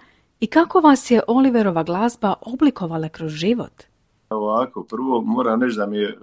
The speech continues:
Speaker 2: velika čast, baš onako čast, ali ne manje zadovoljstvo predstavljati pisme koje sam, koje su meni bile onako zvučna slika u životu kad je trebalo reći odakle si, koji si i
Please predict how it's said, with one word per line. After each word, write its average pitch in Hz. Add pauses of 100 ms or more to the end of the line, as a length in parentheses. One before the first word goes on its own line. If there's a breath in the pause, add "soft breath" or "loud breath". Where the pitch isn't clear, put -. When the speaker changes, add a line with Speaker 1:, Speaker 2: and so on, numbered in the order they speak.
(120)
Speaker 2:
velika 107
čast, 120 (480)
baš 120
onako 101 (220)
čast, - (240)
ali 113
ne 170
manje 143
zadovoljstvo 104
predstavljati 110
pisme 107
koje 98
sam, 98 (680 loud breath)
koje 113
su 117
meni 156
bile 135
onako 117
zvučna 117
slika 113 (360 loud breath)
u 104
životu 104
kad 101
je 98
trebalo 117
reći - (420 loud breath)
odakle 110
si, -
koji 123
si 110
i 107